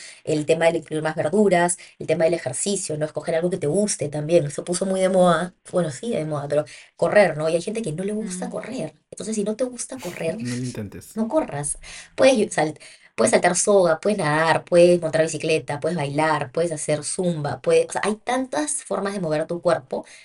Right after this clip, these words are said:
Speaker 1: Lo importante es que te muevas, ¿no? Y empieces de a poquitos y no frustrarse. Yo creo que cuando uno genera hábitos, el tema de,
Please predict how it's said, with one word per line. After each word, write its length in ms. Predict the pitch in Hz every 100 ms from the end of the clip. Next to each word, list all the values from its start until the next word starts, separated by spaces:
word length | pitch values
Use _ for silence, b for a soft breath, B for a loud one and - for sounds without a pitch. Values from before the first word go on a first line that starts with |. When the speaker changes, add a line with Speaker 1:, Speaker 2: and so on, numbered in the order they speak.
| B B
Speaker 1:
Lo 60 | 175
importante 400 | 156 160 185 -
es 40 |
que 100 | -
te 120 | 175 147
muevas, 460 | 175 185 - 143
¿no? 160 | 143 175
Y 100 | 170
empieces 300 | 151 175 196
de 60 | 196
a 60 |
poquitos 480 | - 127 180 175 151
y 60 | 156
no 140 | 156
frustrarse. 540 | - 170 - 160 147 147
Yo 80 |
creo 160 | 147 175
que 100 | 180
cuando 200 | 160 147
uno 140 | 151 175
genera 380 | 156 151 156 156
hábitos, 440 | 151 151 - - B B B -
el 160 | 151
tema 280 | 165 170 170
de, 360 | 180 180 131